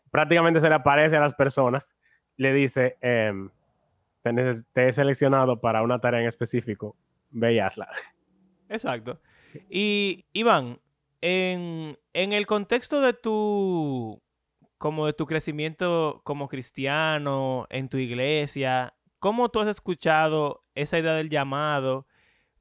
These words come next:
Speaker 2: Eh, quizás, no sé si tú conoces a alguien que haya sido llamado para algo en específico y como que, ¿qué, qué tú nos puedes contar acerca de los llamados en general?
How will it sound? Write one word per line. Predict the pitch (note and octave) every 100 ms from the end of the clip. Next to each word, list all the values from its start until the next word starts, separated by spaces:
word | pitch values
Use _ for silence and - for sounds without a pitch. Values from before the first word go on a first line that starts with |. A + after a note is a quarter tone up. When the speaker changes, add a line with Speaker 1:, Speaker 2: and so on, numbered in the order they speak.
| -
Speaker 2:
Eh, | - C3+ C3+ C3+ C3
quizás, | - D3 D#3+ E3 E3+ D#3 -
no | D#3+
sé | E3
si | D#3+
tú | D#3
conoces | E3+ D#3 D#3+
a | D3+
alguien | D3+ D#3
que | D3
haya | D3
sido | D3+ D3
llamado | C3+ C3+ C#3+ C#3
para | C3+ B2+
algo | C#3
en | C#3+
específico | C#3 C3 - D3 E3 D3 C#3+ C3+ C3
y | B2+ B2 A#2+ A#2
como | - B2+ B2+
que, | C3 B2 _ _
¿qué, | - G#3 A3 G#3 E3+ D3 -
qué | F#3
tú | A3+
nos | A3
puedes | G#3 G3+
contar | F#3 D3+ C#3+
acerca | C#3+ C#3 C#3+ C#3+
de | C#3 C3+
los | C3 B2+
llamados | C3+ A#2+ A#2 G2+ A2
en | A2+
general? | A2 G#2+ G2 C2+